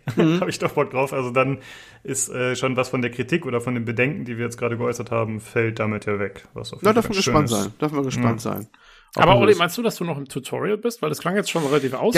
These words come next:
Speaker 3: ausgiebig,
Speaker 2: das
Speaker 3: was du hier so
Speaker 2: ist,
Speaker 3: alles
Speaker 2: bin ich auch
Speaker 3: erzählt
Speaker 2: nicht sicher,
Speaker 3: hast.
Speaker 2: weil dafür ein Tutorial ist dieses Seto, also, äh,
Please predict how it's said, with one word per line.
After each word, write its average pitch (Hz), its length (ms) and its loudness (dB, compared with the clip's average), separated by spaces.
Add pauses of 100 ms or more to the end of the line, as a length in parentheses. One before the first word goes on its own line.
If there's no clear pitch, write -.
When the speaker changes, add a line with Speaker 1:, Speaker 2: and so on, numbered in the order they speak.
Speaker 3:
ausgiebig, 120 260 0
Speaker 2:
das 123 160 -2
Speaker 3:
was - 60 -6
du 143 60 2
hier 131 120 4
so 139 120 0
Speaker 2:
ist, 131 60 2
Speaker 3:
alles 135 140 -8
Speaker 2:
bin 143 80 2
ich 175 60 2
auch - 40 6
Speaker 3:
erzählt - 0 -
Speaker 2:
nicht 139 120 6
sicher, 139 120 2
Speaker 3:
hast. 127 60 6
Speaker 2:
weil 139 80 6
dafür 139 240 0
ein 160 40 -4
Tutorial 170 520 2
ist - 220 -2
dieses 143 200 -6
Seto, 170 280 0
also, 131 160 4
äh, 127 140 0